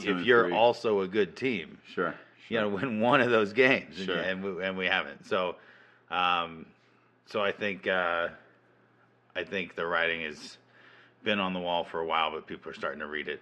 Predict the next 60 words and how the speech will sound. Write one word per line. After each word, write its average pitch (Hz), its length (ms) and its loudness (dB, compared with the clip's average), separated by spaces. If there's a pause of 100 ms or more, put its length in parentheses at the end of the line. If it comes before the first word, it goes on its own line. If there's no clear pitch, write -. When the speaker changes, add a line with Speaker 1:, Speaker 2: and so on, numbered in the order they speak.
Speaker 1:
and, 71 300 -8
uh, 71 160 -4
the 73 100 -8
Vikings 73 440 -4
are 73 60 -2
headed 73 280 -6
towards 76 260 -6
a 73 60 -10
rebuild. 73 420 -6 (340)
Speaker 2:
Hmm. 85 240 0 (360)
Sad. 98 360 0 (760)
Without 143 200 6
question, 131 480 2
but, 117 180 4
you 139 80 2
know, 120 200 2 (180)
rebuilds 160 440 0
are 226 40 -4
good, 285 280 0
man. 262 320 0 (280)
You 120 120 -4
know, 135 120 0
and 110 120 4
if 113 140 -4
you 135 100 4
have 135 100 2
a 131 40 -6
t-, 139 260 -6 (100)
an 104 80 -4
owner 120 220 2
like 104 160 0
Ziggy 107 180 -2
Wolf, 101 400 0
then 98 120 -4
you're 95 120 4
in 92 60 0
good 90 160 0
hands. 92 500 -4 (400)
You 92 60 -8
know, 92 60 0
you, 95 100 2
you 98 220 -2
need 95 100 -4
s-, - 80 -16 (260)
owner, 104 240 -2
stability 101 400 0
at 95 80 -4
the 98 80 -4
ownership 92 400 -4
po-, 90 140 -6 (160)
position 92 540 -4
to 92 100 -8
really 87 180 -2
have, 85 220 0
like, 82 100 -6
a 85 80 -6
good 85 260 -6
rebuild, 101 540 -2
and, 92 140 -4
like, 82 180 -2